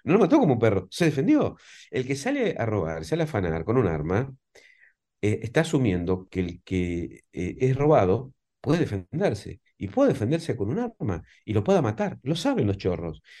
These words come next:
Entonces asumen el riesgo de, por lo tanto, la legítima defensa no es matar como un perro, matar como un perro es matar a la víctima. Y no es cierto que le pudo haber disparado en las piernas, ni mucho menos un bife, para nada.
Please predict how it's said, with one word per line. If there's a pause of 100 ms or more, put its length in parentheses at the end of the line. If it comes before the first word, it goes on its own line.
Entonces
asumen
el
riesgo (360)
de,
por
lo
tanto, (380)
la
legítima
defensa
no
es
matar
como
un
perro,
matar
como
un
perro
es
matar
a
la
víctima. (320)
Y
no
es
cierto
que
le
pudo
haber
disparado
en
las (160)
piernas,
ni
mucho
menos (460)
un
bife,
para
nada.